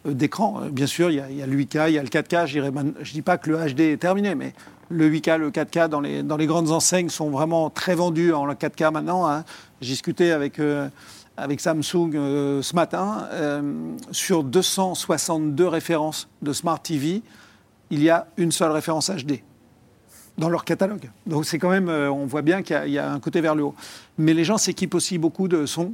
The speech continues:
de Dolby Atmos, de cinq point un, de sept point un. Et, et, euh, quand tu parlais, euh,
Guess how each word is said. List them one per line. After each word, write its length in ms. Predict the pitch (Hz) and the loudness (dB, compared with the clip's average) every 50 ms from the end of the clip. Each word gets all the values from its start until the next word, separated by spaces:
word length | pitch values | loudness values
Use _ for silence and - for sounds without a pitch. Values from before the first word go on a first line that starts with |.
| 226 - - | -8 -6 -2
de 80 | 156 | -2
Dolby 320 | 143 135 143 135 131 143 139 | 0 2 2 2 2 2 2
Atmos, 400 | 131 - - 156 156 160 165 143 | 0 0 0 2 2 2 2 2
de 80 | 143 | 0
cinq 220 | 127 - 170 170 - | -2 -2 -4 -4 -4
point 320 | - 185 196 156 156 156 | -4 -2 0 0 0 0
un, 60 | 160 | -2
de 60 | 160 139 | -2 -2
sept 200 | - 180 160 - | -2 -4 -6 -6
point 220 | - 160 156 165 180 220 | -4 -4 -2 -2 -2 -2
un. 60 | 277 - - - - - - - - | -4 -6 -12 -18 -20 -20 -20 -12 -6
Et, 580 | - 180 156 143 139 156 156 151 147 147 147 143 | -2 0 2 2 2 0 0 0 2 2 2 2
et, 60 | 139 | 0
euh, 200 | 143 143 143 143 | 0 0 -2 -2
quand 180 | - 160 143 - | -4 -4 -6 -4
tu 100 | - 143 | -6 -4
parlais, 380 | - 160 156 151 165 170 165 | -2 0 0 2 2 2 2
euh, 140 | 160 139 135 | 2 0 -2